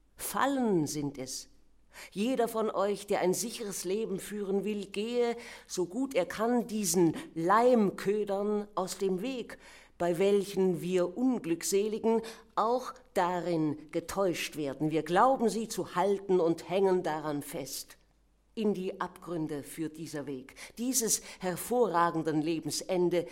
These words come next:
ist der Sturz. Sodann ist es auch nicht möglich zu widerstehen, wenn der Erfolg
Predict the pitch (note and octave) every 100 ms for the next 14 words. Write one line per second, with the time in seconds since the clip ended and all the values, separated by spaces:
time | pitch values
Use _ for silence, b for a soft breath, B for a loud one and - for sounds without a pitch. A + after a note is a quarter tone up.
0 | B - F#3 - C3+ - - F#3+ - -
1 | - - _ _ _ _ _ _ _ _
2 | _ _ _ - - C3+ C3+ C#3 C#3 C3+
3 | B B - E3+ D3 - D#3 D#3 D3+ -
4 | E3+ E3+ E3 E3 F#3+ E3+ E3+ D#3+ - G3
5 | G3+ G3 E3+ E3+ E3+ - D3+ - F3+ A#3
6 | B3+ A#3+ A#3+